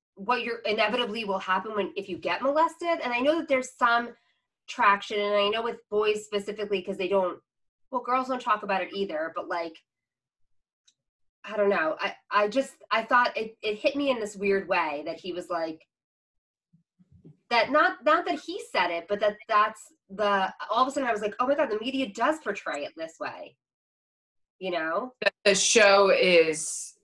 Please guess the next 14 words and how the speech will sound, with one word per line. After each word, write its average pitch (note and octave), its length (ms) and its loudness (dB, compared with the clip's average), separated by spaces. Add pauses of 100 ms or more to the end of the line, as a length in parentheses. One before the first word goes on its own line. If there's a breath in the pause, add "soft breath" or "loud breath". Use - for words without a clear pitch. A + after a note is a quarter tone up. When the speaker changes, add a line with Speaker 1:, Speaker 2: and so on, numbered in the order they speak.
(340)
Speaker 2:
if G3 140 0
I'm G#3 160 6
understanding G#3+ 600 2
you D3+ 180 0
correctly, B2+ 540 2
it's - 260 -2
sort F#3+ 200 4
of F3+ 200 4
an D#3+ 160 0
easy F3 500 2
out C3+ 400 2
for D#3 160 -4
the C3+ 80 -6
show, C3 640 2